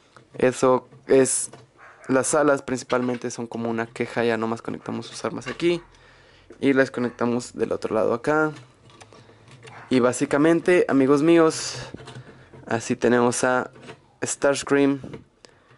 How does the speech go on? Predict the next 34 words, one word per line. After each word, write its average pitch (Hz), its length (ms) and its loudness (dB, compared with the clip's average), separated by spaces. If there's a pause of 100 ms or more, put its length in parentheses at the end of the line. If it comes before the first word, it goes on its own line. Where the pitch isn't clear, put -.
(220)
War 123 220 0
for - 240 -4
Cybertron 117 560 0
Siege, - 720 -2 (200)
una 127 320 -2 (120)
muy 196 380 4
buena 165 260 4
figura. 131 480 2 (560)
La - 80 -6
verdad 117 220 2
que - 260 0
el 120 160 2
molde 123 260 2
está 123 340 -2
bastante, 120 460 -2
bastante 120 400 -2
sólido. 160 560 4 (480)
Tiene 127 200 -2
una, 127 140 -4
una 131 240 -2
transformación 120 680 -6
pues 127 160 -2
divertida, 156 640 2 (480)
pero 139 240 6
de 135 120 8
la 123 160 2
parte 127 240 2
de 120 40 4
atrás 123 220 0
pues 123 160 -10
sí 123 100 -10
tiene 127 220 -4
este 123 180 -8
mochilón, 147 640 0